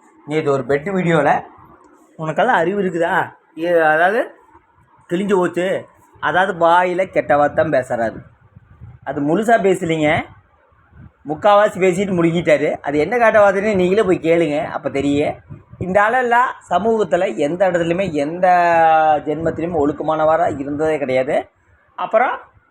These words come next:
ஆ, "எங்களுக்கு பக்குவம் இல்ல,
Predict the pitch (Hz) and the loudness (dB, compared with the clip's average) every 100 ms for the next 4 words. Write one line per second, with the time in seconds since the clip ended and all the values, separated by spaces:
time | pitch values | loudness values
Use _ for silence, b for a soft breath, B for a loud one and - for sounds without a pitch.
0 | _ _ _ - - 185 180 170 190 214 | _ _ _ -8 0 4 4 4 2 0
1 | 214 180 196 190 302 254 226 202 202 202 | -2 -2 0 0 2 2 2 2 4 6
2 | 165 113 | 4 -2